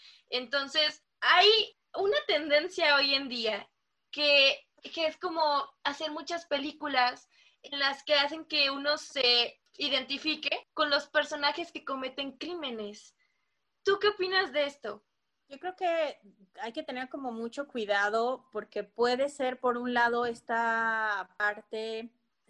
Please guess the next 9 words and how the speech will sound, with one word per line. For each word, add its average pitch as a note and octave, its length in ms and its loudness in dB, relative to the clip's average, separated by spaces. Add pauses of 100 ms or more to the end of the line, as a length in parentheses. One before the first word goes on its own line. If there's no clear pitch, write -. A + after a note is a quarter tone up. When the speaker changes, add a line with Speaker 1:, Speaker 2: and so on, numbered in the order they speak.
Speaker 2:
simbólica B3+ 760 2
donde A#3 340 -2
a G#3 140 -4
través A3 460 -2
de B3 100 2
la, B3+ 300 2
de G3 120 -6
la G3 180 -6
película A#3 800 -2